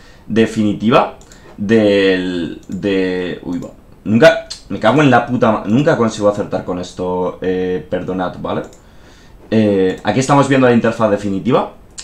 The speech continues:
¿vale? De, de un poquito el tema cultural. Aquí, bueno, hay un poco de work in progress todavía, pero esta es la interfaz definitiva, se ve bastante, bastante más bonita. Y veis que hay una nueva opción, que son las opciones, que ahora vamos a hablar de ellas.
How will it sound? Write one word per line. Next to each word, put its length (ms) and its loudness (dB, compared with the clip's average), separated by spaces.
¿vale? 480 -2
De, 1000 2
de 460 -2
un 140 -4
poquito 320 0
el 100 0
tema 260 0
cultural. 400 0
Aquí, 320 -2
bueno, 200 -6
hay 100 -6
un 100 -8
poco 240 -4
de 420 -4
work 300 -2
in 140 -2
progress 340 0
todavía, 460 0
pero 120 0
esta 200 -2
es 80 -2
la 60 0
interfaz 460 -4
definitiva, 440 -4
se 140 -8
ve 120 -8
bastante, 400 -8
bastante 320 -8
más 160 -10
bonita. 400 -6
Y 160 4
veis 240 4
que 80 0
hay 80 6
una 160 2
nueva 160 2
opción, 480 2
que 100 -2
son 160 -2
las 180 0
opciones, 480 -2
que 60 -4
ahora 140 2
vamos 240 -2
a 40 -6
hablar 200 -4
de 120 -6
ellas. 380 -4